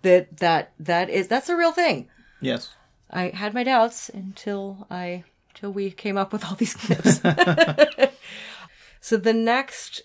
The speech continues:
Speaker 1: clip is, um, kind of a, uh, it's a weird voice, again, that shouldn't be there in the basement. Um, it's, it's a little bit fuzzy, but, um, g-, give it a listen. Tell us what you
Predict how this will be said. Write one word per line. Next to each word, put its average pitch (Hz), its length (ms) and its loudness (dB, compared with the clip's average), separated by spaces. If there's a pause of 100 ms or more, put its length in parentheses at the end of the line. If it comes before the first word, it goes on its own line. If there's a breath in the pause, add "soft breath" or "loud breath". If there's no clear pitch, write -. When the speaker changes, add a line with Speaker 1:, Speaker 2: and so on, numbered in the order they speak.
(100)
Speaker 1:
clip 190 640 -2
is, 170 760 0
um, 156 460 -2
kind - 180 -4
of 165 80 -4
a, 160 400 -2
uh, 147 460 -4
it's 156 220 -6
a 160 120 -2
weird 185 400 2
voice, 160 480 0
again, 165 340 0
that 156 140 -4
shouldn't 160 260 -4
be 160 140 0
there 131 280 -4
in 139 280 -8
the 139 100 -10
basement. 131 640 -8 (420 loud breath)
Um, 156 480 0
it's, - 880 -4 (520)
it's 196 400 -2
a 226 60 -2
little 226 200 2
bit 160 180 -2
fuzzy, 107 320 -8
but, 92 480 -8
um, 135 500 -6
g-, 190 200 -2
give 269 160 -4
it 285 40 -4
a 240 40 -4
listen. 170 340 -2
Tell 175 220 0
us 170 120 -4
what - 100 -6
you - 80 -12